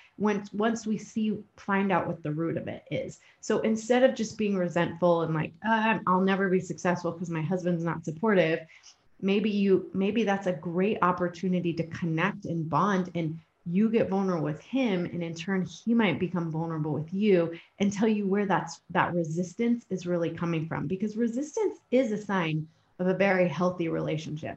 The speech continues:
I think people get really afraid of conflict. When conflict is so good, it means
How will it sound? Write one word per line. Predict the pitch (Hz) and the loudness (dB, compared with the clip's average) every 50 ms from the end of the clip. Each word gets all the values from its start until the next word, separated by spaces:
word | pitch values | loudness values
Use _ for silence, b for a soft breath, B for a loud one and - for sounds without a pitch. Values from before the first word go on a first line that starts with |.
| - _ - | -12 _ -10
I | 180 | -8
think | 175 214 202 202 202 | -4 -4 -4 -4 -4
people | 214 208 208 202 | -4 -4 -2 -2
get | 180 190 - - | 0 0 0 0
really | 185 190 190 190 180 | 2 4 4 4 4
afraid | 175 180 - 180 175 170 | 2 0 0 2 2 2
of | 170 170 170 | 2 2 -2
conflict. | - - 151 156 160 175 160 208 220 226 226 - - b b b b b b b | -2 -2 0 0 0 0 -2 -2 -2 -2 -4 -8 -14 b b b b b b b
When | - 220 214 | -4 -4 -4
conflict | - - 208 247 254 247 - 269 262 - | -2 0 2 2 2 2 2 0 0 2
is | 233 220 - - | 0 0 0 -2
so | - 226 226 220 | -2 0 2 2
good, | 190 - - 220 220 185 160 | 0 2 2 4 4 4 4
it | - - - - | 4 2 0 2
means | 226 247 254 247 233 233 - | 4 4 6 4 4 0 -2